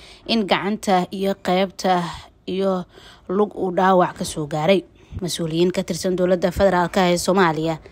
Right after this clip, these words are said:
ayaa madaxweynaha Galmudug waxay ku booqdeen isbitaalka oo dhaawiciisa lagu daweynayo. Ka hor inta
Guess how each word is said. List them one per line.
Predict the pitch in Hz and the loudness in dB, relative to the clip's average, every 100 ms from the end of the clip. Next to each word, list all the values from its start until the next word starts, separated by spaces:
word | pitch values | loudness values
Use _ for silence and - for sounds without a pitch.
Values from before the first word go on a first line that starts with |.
| - - - | -20 -20 -8
ayaa | 208 233 214 | 2 4 4
madaxweynaha | 208 190 202 202 208 196 | 2 0 2 2 2 2
Galmudug | 190 208 196 185 185 | 2 0 -2 -4 -6
waxay | - 190 | -2 -2
ku | 170 202 | -2 -2
booqdeen | 185 180 185 180 | -2 0 0 -2
isbitaalka | 175 202 202 180 165 190 | -2 -6 -4 -4 -2 -2
oo | 185 | -2
dhaawiciisa | 180 190 190 170 180 - 180 170 - | 2 2 2 -2 -6 -4 -4 -4 -6
lagu | 185 185 | -6 -4
daweynayo. | 180 175 175 170 175 185 - - _ | -2 0 0 -2 -2 -4 -4 -20 _
Ka | 220 208 | -2 0
hor | 196 | 0
inta | 202 202 190 | 0 -2 -2